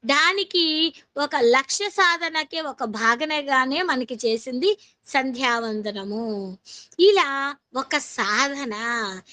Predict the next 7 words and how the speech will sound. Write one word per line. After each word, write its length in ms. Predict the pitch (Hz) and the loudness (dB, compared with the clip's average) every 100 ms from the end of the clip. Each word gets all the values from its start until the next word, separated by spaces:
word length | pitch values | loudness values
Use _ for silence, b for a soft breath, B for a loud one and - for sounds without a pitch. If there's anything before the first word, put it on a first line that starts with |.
| B - | B 2
ఈ 200 | 320 359 | 4 4
సాధనా 600 | - 269 269 381 403 392 | 4 0 0 -2 2 2
మార్గంలోనే 1160 | 330 277 285 247 294 294 277 247 262 339 392 285 B B - | 2 2 0 -4 -6 -2 -2 -2 -2 -2 -2 -6 B B -4
జీవుడు 720 | 226 339 359 330 262 277 392 - - | 4 4 4 4 2 2 -2 -6 -20
సిద్ధి 600 | - 311 247 220 320 302 269 _ _ _ _ - | -4 -2 -2 -2 -2 -2 -8 _ _ _ _ -2
పొందుతూ 500 | 254 240 233 226 214 | -2 -2 -4 -2 -2
ఉంటాడన్నమాట. 760 | 196 202 202 190 196 190 190 | -6 -12 -14 -16 -18 -18 -18